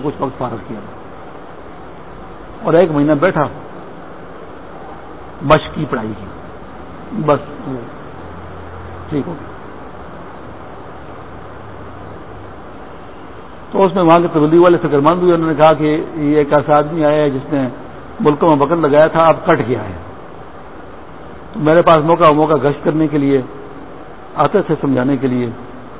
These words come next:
تو دس پندرہ منٹ ہم ان کی بات سن کر ان کو تبصرہ دیتے کہ آپ کی باتیں بڑی فائدہ دے رہی ہیں اور سمجھ رہا ہوں میں۔ ہاں جی۔ پھر جب وہ پہلا امتحان میں نے پاس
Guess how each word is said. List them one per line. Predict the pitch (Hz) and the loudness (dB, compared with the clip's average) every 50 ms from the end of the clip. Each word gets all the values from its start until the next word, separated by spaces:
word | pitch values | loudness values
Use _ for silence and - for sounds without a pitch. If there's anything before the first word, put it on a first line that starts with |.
| - - - - - - - - - - - - - - - - - - | -16 -16 -16 -16 -16 -16 -16 -16 -16 -16 -16 -16 -16 -16 -16 -16 -8 -4
تو | 147 143 | -2 0
دس | 139 139 127 - | 0 0 0 0
پندرہ | 170 160 156 151 | 2 4 4 4
منٹ | 147 143 135 | 4 4 2
ہم | 139 143 | 2 0
ان | 143 139 | 0 -2
کی | 131 | -2
بات | 131 123 135 139 135 - | 0 2 2 0 0 0
سن | 156 160 | -2 -2
کر | 147 - 151 131 113 - - - - - - - - - - - - - - - - - - - - - - - - - - - - - - - - - - - - - 120 117 107 104 101 - - - - - - - - - - - - - - - - | 0 2 0 0 0 -2 -12 -14 -16 -16 -16 -18 -18 -18 -18 -18 -18 -18 -16 -16 -16 -16 -16 -16 -16 -16 -16 -16 -16 -16 -16 -16 -16 -16 -16 -18 -18 -18 -18 -16 -14 -14 -12 -12 -12 -12 -14 -16 -16 -16 -16 -16 -16 -16 -16 -16 -16 -16 -18 -18 -14 -8 -4
ان | 143 | 0
کو | 135 143 | 0 0
تبصرہ | - 220 - 165 165 170 | 0 0 -2 2 4 4
دیتے | 175 165 156 160 | 4 4 4 2
کہ | 139 143 | 2 4
آپ | 143 143 127 | 4 2 2
کی | 139 | 0
باتیں | 127 131 135 131 151 139 | 0 0 0 0 0 0
بڑی | 131 131 135 135 127 - | 2 2 0 0 -2 -4
فائدہ | - 131 139 160 156 151 | -2 -2 0 0 0 2
دے | 170 170 | 0 0
رہی | 165 156 147 143 | 0 0 -2 -2
ہیں | 135 | -2
اور | 127 117 - - - - - - - - - - - - - - - - - - - - - - - - - - - - - - - | -4 -6 -6 -10 -14 -16 -16 -16 -16 -16 -16 -16 -16 -16 -16 -16 -16 -16 -16 -16 -16 -16 -16 -16 -16 -16 -16 -16 -16 -16 -14 -8 -4
سمجھ | 147 160 180 170 | 0 0 2 4
رہا | 151 143 135 | 4 4 4
ہوں | 131 127 123 | 4 2 -2
میں۔ | 120 120 117 113 110 - | -4 -6 -8 -10 -10 -10
ہاں | - 131 | -10 -8
جی۔ | 156 185 185 185 - - - - - - - - - - - - - - - - - - - - - - - - - - - - - - - - - - - - - - | -8 -10 -10 -14 -16 -16 -16 -16 -16 -18 -18 -18 -18 -18 -18 -16 -16 -16 -16 -16 -16 -16 -16 -16 -16 -16 -16 -16 -16 -18 -16 -16 -16 -16 -16 -16 -16 -16 -16 -18 -14 -6
پھر | - 170 | -4 -2
جب | 165 160 180 175 | 2 4 6 4
وہ | 165 | 6
پہلا | 170 190 185 180 175 | 6 6 6 6 6
امتحان | 151 135 139 139 147 160 | 4 4 4 4 4 4
میں | 165 160 | 2 0
نے | 151 | 0
پاس | 135 - - 170 | 2 4 4 2